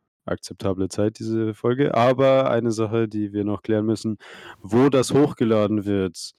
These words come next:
steht zum Aufnahmezeitpunkt noch nicht komplett fest, weil man das erst wirklich festlegen kann, wenn man schon eine Folge hat. Dementsprechend wird sich da noch drum gekümmert.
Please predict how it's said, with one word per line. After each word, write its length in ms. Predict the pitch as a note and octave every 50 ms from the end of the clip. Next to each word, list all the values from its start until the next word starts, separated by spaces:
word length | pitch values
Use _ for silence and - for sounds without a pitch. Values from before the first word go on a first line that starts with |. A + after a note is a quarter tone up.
| _ _ _ _ _ _
steht 500 | - - - - - B2 C#3 D#3 D3+ C#3
zum 300 | - - - A#2 A#2 A#2+
Aufnahmezeitpunkt 1900 | A#2 A2 A#2+ C3+ C#3 C3+ C#3 - - - B2 A#2 A2+ A2+ A2+ A2+ A2 A2 G2 - - - G2+ G2+ G2 - _ - G2 F#2+ F#2 F2 F2+ F2+ - - -
noch 220 | G#2 G#2+ A2 G2+ -
nicht 260 | A2+ B2+ C#3 - -
komplett 480 | - B2+ A#2+ A#2+ A#2+ A#2+ A#2+ A#2+ - -
fest, 460 | - B2 A#2 G2 - - - - G2
weil 160 | G#2 G#2 G#2+
man 160 | G#2+ A2 G#2+
das 180 | G#2 G#2+ G2+ -
erst 340 | - A#2 A#2 G#2+ - - -
wirklich 360 | A2 B2 - - A#2 - -
festlegen 500 | - A#2+ - - - A2+ A2+ G#2 A2 G2+
kann, 380 | - - G#2+ A2 A2 G#2 G#2 G#2 _ _ _ _ _ _ _ _
wenn 260 | A#2 G#2 F#2 G#2+ A2 A#2+
man 160 | A#2+ A#2 A2
schon 180 | - A2 A2 A2
eine 340 | - G#2 A2+ B2 A#2+ A2+
Folge 380 | G2+ - A2+ G#2+ G#2+ F#2+ G#2 F#2+
hat. 260 | G2 F#2 - - - _ _ _ _ _ _ _ _ _ _ _ _ _ -
Dementsprechend 1120 | A2 A2 A#2+ B2+ B2 A2 - - - A2 A2+ A2 - A2+ A2 G#2+ G#2+ G#2 G#2 - - - - _ _ _ _ _ _ _ _ _ - - - _ _
wird 340 | - G#2 F#2+ G#2 B2 C#3+ C#3
sich 500 | - - C#3 B2+ B2+ B2 A#2 A2 - A#2+ -
da 160 | - A#2+ A#2
noch 200 | A2+ A#2 A2+ G2
drum 200 | - A#2+ A2 G#2+ G#2+
gekümmert. 640 | A2 - - B2+ C3 D#3 E3+ E3 E3 D#3+ - -